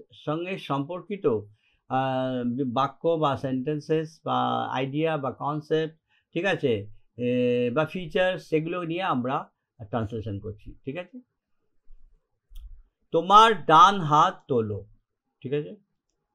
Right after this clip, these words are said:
মানুষের দুইটি বাহু আছে, বন্দিরা অস্ত্র ত্যাগ করলো, ঠিক আছে? তোমার ডান হাত তোলো, তাহলে তুলতে বলা হচ্ছে রেইজ, রেইজ মানে তোলা।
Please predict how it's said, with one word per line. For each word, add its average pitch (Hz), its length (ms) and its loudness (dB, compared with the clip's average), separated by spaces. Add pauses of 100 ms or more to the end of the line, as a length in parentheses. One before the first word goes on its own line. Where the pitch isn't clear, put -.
(520)
মানুষের 185 580 6
দুইটি 165 380 -2
বাহু 139 380 0
আছে, 104 300 -10 (680)
বন্দিরা 180 760 2 (840)
অস্ত্র 165 600 0 (540)
ত্যাগ 127 240 0 (100)
করলো, 85 340 -14 (460)
ঠিক 127 100 -10
আছে? 131 200 -14 (840)
তোমার 180 400 6
ডান 175 280 8
হাত 190 280 2
তোলো, 117 300 2
তাহলে 147 200 0
তুলতে 180 360 -2
বলা 190 280 4
হচ্ছে 190 320 -6 (500)
রেইজ, 156 640 6
রেইজ 147 300 4
মানে 170 180 -4
তোলা। 101 500 -10